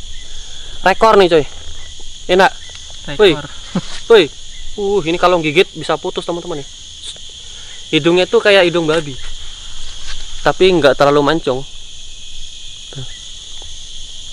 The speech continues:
Speaker 1: Dan ini makanannya ikan, terus daging-daging, buah-buahan, teman-teman, ya. Pokoknya selagi dia nampak pasti dia dimakan. Dan juga ini kura-kura nih yang tuntung ini, dia bakal naik ke darat juga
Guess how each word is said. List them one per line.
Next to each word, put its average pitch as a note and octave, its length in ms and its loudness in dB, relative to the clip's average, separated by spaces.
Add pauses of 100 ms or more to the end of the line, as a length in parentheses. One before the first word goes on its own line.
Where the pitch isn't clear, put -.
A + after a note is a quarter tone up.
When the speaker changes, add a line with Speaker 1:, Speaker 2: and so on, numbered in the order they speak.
(720)
Speaker 1:
Dan C#3+ 160 4
ini F3+ 100 6
makanannya F3+ 540 6 (100)
ikan, F3 600 6
terus F#3 320 -4
daging-daging, D3+ 1040 2
buah-buahan, C#3 640 2
teman-teman, D3+ 400 -4
ya. - 40 -8 (520)
Pokoknya D#3+ 180 2
selagi D#3 560 2 (300)
dia C#3+ 100 4
nampak C#3 300 2
pasti D#3+ 240 -2
dia F3 100 2
dimakan. C#3 460 -4 (480)
Dan C#3+ 100 2
juga D3+ 220 4
ini G3+ 100 2
kura-kura F3 480 2
nih G3+ 220 4 (180)
yang D#3+ 460 0
tuntung E3 260 0
ini, D#3+ 240 4 (640)
dia F3+ 180 4
bakal F3 560 6
naik E3+ 220 0
ke - 20 -4
darat D3+ 240 2
juga C3+ 380 2